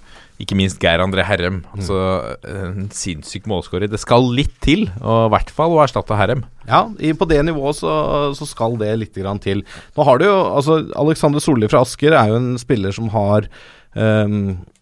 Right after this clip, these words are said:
Speaker 2: bra erfaring både fra eliteserie og Obos-nivå tidligere, som, og har en fantastisk fot. Altså, frispark fra tredve og inn, da er det bare å ikke søke dekning, men, eh, da b-, bør du være forberedt både som mur og keeper, for den, han har deng i slegga,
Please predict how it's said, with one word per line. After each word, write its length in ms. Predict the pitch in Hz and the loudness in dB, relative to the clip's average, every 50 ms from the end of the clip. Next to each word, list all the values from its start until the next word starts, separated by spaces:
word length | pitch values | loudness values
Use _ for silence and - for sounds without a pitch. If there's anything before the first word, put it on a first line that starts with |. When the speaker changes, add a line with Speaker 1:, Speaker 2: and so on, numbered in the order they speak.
| _ _ - - | _ _ -12 -10
Speaker 2:
bra 560 | 131 110 95 117 110 107 117 123 131 113 104 - 127 | -8 0 4 4 6 8 8 8 6 6 4 0 -2
erfaring 440 | 127 117 - 123 104 104 123 135 127 | -2 2 2 2 4 4 2 2 2
både 180 | 113 95 90 | 0 0 2
fra 120 | 85 127 127 | 2 2 2
eliteserie 480 | 123 104 - - - 98 95 104 113 | 2 0 -4 -4 -2 -2 0 2 2
og 160 | 120 113 104 98 | 2 2 0 0
Obos-nivå 380 | 98 98 - - 117 110 113 117 117 120 120 120 120 120 120 120 | -2 -6 -2 -2 0 2 2 2 2 2 2 2 2 2 2 0
tidligere, 520 | 117 - 135 104 95 92 92 127 180 226 208 190 | 0 0 0 0 0 0 2 2 4 2 2 2
som, 360 | - 151 143 139 135 131 - - | 0 -2 -2 0 -2 -2 -2 0
og 180 | 117 123 123 117 | 0 2 4 4
har 180 | 104 104 110 | 4 4 4
en 100 | 113 117 | 2 2
fantastisk 840 | - 131 151 170 - - - - 101 - - - - 185 190 - - | 2 0 0 0 -4 -4 -2 -2 -2 -2 -4 -4 0 0 0 0 0
fot. 400 | - 185 226 233 - - - - - - - | -2 -2 -2 -2 -6 -14 -16 -16 -16 -12 -6
Altså, 400 | 135 123 117 131 135 135 135 135 123 | -6 -4 -2 0 2 2 2 2 0
frispark 400 | 127 117 104 - - 131 123 - | 0 -2 -2 -2 -2 -4 -2 0
fra 140 | - 139 135 | 0 0 2
tredve 300 | - 151 147 113 113 127 | 4 2 2 4 2 2
og 20 | 139 | 2
inn, 140 | 160 170 156 | 2 2 4
da 180 | 127 123 131 | 6 6 6
er 100 | 131 151 156 | 6 4 2
det 60 | 156 | 2
bare 220 | 147 135 120 117 120 | 4 4 4 6 6
å 180 | 120 123 123 123 120 120 120 120 120 - - - - - - - - - - | 6 6 6 6 6 4 4 2 0 -4 -10 -20 -20 -20 -20 -20 -16 -8 -8
ikke 240 | 135 - - 165 - | -4 2 4 2 4
søke 320 | - 175 113 98 - 131 123 | 6 4 4 4 4 2 2
dekning, 340 | 120 120 - 139 156 175 160 | 2 0 0 -2 -2 0 0
men, 180 | 143 139 139 139 | -2 -2 0 0
eh, 320 | 139 135 131 131 127 127 127 120 | 0 0 0 0 0 -2 0 0
da 80 | 120 | 0
b-, 140 | 113 123 135 135 | 0 0 -2 0
bør 160 | 131 131 127 | 2 2 4
du 80 | 139 | 4
være 140 | 143 156 160 - | 4 4 4 2
forberedt 340 | 127 107 101 107 117 127 135 | 2 0 2 0 -4 -4 -2
både 180 | 127 117 104 - | -2 -2 -2 0
som 100 | 123 120 | 0 2
mur 200 | 110 104 101 107 | 2 4 4 4
og 80 | 113 - | 2 2
keeper, 300 | - 123 120 160 170 170 | 0 0 0 0 -2 0
for 80 | - 147 | 2 2
den, 220 | 123 123 131 127 120 | 2 2 2 0 -2
han 280 | 123 127 131 127 131 143 | 2 2 2 2 2 2
har 240 | 139 143 143 139 135 131 | 2 2 0 0 -2 -4
deng 400 | 127 101 92 - 117 110 120 123 | -6 -8 0 2 2 2 2 2
i 80 | - 143 | 0 0
slegga, 320 | 131 147 127 101 113 135 | 2 2 2 4 4 2